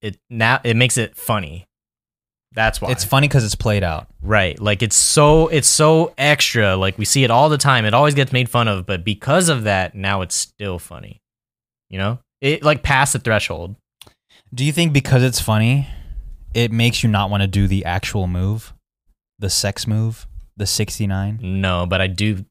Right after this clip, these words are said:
Speaker 1: I would think it's funny if it was, like, said out loud. Like, "Yo," like, it was offered as a suggestion, like, "Yo, you want a sixty-nine?"
Speaker 2: You wouldn't do it 'cause you think it's too funny?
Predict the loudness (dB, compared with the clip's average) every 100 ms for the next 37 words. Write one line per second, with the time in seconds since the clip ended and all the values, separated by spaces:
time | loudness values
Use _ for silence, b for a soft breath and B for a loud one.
0 | -6 -4 -4 -8 -4 -4 -2 -4 -6 -8
1 | -8 -6 -6 -6 -6 -6 -4 -2 0 0
2 | -2 -4 -6 -6 -6 -10 _ _ _ _
3 | _ _ _ _ _ _ -12 -4 0 2
4 | 0 -2 -4 -4 -6 -6 -4 -2 0 -2
5 | -2 -6 -6 -8 -8 -8 -10 -8 -8 -6
6 | -8 -10 -10 -10 -12 -14 -14 -12 -12 -12
7 | _ -8 -6 -4 -6 -8 -10 -14 -14 -12
8 | -12 -12 -14 -16 -16 -14 -10 -10 -12